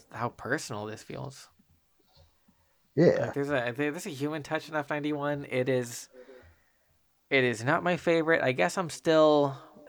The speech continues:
Speaker 1: like, War in the Pocket, I think is, like, just, like, works. I think it's, like, just, like, really good story,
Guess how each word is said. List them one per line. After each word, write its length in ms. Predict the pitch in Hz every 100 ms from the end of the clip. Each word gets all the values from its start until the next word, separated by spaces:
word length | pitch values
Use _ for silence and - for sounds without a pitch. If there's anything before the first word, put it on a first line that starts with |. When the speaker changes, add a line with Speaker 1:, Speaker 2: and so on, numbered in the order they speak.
| -
Speaker 1:
like, 240 | 160 143
War 240 | 151 143 165
in 80 | 175
the 80 |
Pocket, 400 | 147 139 139 156 123
I 100 | 117
think 200 | 117 107
is, 100 | 110
like, 140 | 110
just, 180 | 110 113
like, 120 | 104 -
works. 500 | 117 120 123 - - -
I 60 |
think 140 | 131 110
it's, 100 | -
like, 140 | 113 _ _ -
just, 140 | -
like, 80 | -
really 220 | 147 113
good 420 | 104 113 113 113 113 _ - -
story, 680 | - - 117 120 120 120